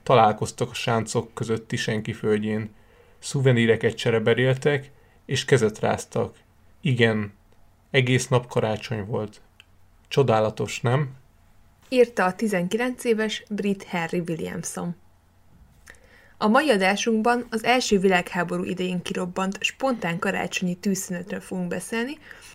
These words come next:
Speaker 2: arról, amikor az ellenséges felek a senki földjén találkoztak és egymással barátkoztak. Erről az eseményről már biztosan sokat hallottatok, volt is egyébként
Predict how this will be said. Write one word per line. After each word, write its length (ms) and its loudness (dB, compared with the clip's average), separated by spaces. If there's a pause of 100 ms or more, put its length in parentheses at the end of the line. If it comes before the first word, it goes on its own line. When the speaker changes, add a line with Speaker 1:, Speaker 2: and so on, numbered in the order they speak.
Speaker 2:
arról, 420 8
amikor 460 2
az 140 2
ellenséges 680 4
felek 380 0
a 40 -8
senki 380 -2
földjén 380 -4
találkoztak 640 -4
és 140 -4
egymással 500 -6
barátkoztak. 760 -8 (640)
Erről 220 6
az 100 4
eseményről 460 0
már 140 -2
biztosan 400 -4
sokat 280 -6
hallottatok, 680 -2
volt 260 -2
is 100 -12
egyébként 640 -8